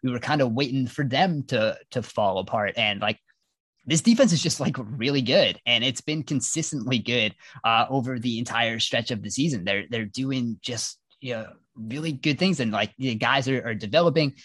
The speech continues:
They still have this strong, uh, defensive line, uh, that can run, like, even without J J Watt. Like, they, they didn't really need J J Watt. Like, he was a,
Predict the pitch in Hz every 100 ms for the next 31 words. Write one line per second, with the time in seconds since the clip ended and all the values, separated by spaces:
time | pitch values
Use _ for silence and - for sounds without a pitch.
0 | _ 123 - 143 143 127 113 - - 117
1 | 120 117 104 120 113 107 123 131 143 110
2 | 110 104 120 - _ _ _ _ - -
3 | _ - 120 113 117 120 117 120 127 110
4 | - 135 147 135 120 131 120 123 120 120
5 | 143 104 90 - 123 - 143 139 156 180
6 | 165 127 101 107 160 151 123 117 110 110
7 | 104 101 101 - 156 170 113